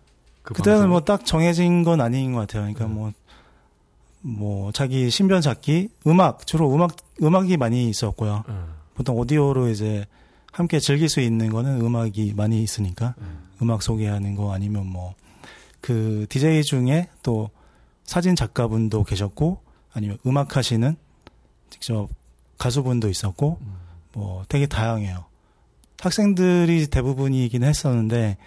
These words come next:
Speaker 2: 뭐 캐나다에 있는 친구도 있었고 독일에 있는 친구도 있었기 때문에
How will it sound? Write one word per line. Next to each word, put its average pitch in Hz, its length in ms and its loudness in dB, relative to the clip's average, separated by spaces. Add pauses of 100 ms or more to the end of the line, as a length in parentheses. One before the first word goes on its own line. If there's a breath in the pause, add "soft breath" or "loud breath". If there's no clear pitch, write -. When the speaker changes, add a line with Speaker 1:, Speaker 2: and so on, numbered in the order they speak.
(500 soft breath)
Speaker 2:
뭐 110 400 -2 (200)
캐나다에 196 440 4
있는 151 160 4
친구도 156 360 2
있었고 104 460 0 (340 soft breath)
독일에 143 320 4
있는 131 180 2
친구도 156 360 2
있었기 113 300 -2
때문에 107 520 -2